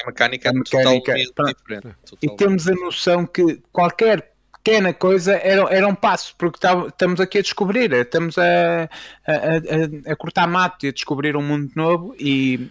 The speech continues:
Speaker 2: e é, e é interessante por isto. Opa, o primeiro e o segundo Marios, isto, co-, coisas interessantes que eu, que eu possa trazer,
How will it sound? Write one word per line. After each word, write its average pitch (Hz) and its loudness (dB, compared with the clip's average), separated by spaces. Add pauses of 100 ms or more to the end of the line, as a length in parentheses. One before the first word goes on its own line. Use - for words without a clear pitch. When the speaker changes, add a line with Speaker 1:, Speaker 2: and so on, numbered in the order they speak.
Speaker 2:
e 143 0
é, 123 -4
e 143 -2
é 165 2
interessante 165 -4
por 170 0
isto. - -2 (280)
Opa, - 0
o 190 0
primeiro 220 2
e 202 2
o 202 2
segundo 160 0
Marios, 135 -2
isto, 135 -4 (120)
co-, - -4
coisas 127 0
interessantes 117 -6
que - -6
eu, 107 -2
que - -6
eu 120 -6
possa 123 -6
trazer, 120 -4